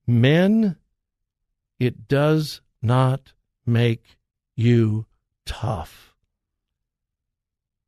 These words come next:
To me, it makes you look very immature. It tells me that you don't have a whole lot of self-control, and the same is true for women.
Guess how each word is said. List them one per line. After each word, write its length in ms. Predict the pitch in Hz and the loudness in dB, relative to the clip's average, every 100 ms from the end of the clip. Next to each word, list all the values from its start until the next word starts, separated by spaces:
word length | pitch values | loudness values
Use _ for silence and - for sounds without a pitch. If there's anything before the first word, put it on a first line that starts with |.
| _ | _
To 100 | 151 | 2
me, 380 | 156 247 302 269 _ _ _ _ _ | 4 2 0 -6 _ _ _ _ _
it 100 | 139 | -4
makes 260 | 147 147 - | -2 -2 0
you 80 | 151 | 0
look 220 | 131 113 | 0 0
very 320 | 113 143 156 | -2 0 -2
immature. 800 | 160 139 117 - - 185 226 240 - _ _ _ _ _ _ _ _ - | -2 -2 -2 -4 -2 -2 -2 -6 -12 _ _ _ _ _ _ _ _ -8
It 160 | 120 | -6
tells 340 | - 160 165 135 | -2 0 0 -2
me 200 | 170 156 | 0 0
that 180 | 143 | -2
you 180 | - 127 | -2 -4
don't 360 | 113 139 160 135 | -2 0 0 -2
have 180 | 147 139 | -2 -2
a 80 | |
whole 200 | 131 151 | -2 0
lot 180 | 135 135 | -2 -2
of 100 | 120 | -4
self-control, 920 | - 113 107 - 104 98 160 165 170 - | -4 -6 -8 -10 -10 -6 -2 0 -2 -4
and 180 | 131 123 | -8 -6
the 120 | 120 | -6
same 520 | - 156 156 170 175 175 | -4 -4 -2 -2 -4 -2
is 320 | 143 139 131 | -2 -2 -8
true 460 | - 135 123 123 - _ _ | -8 -2 -2 -4 -8 _ _
for 560 | _ - 131 113 110 110 _ _ _ | _ -8 -6 -4 -6 -8 _ _ _
women. 560 | 120 120 110 98 78 | -8 -2 -2 -2 -10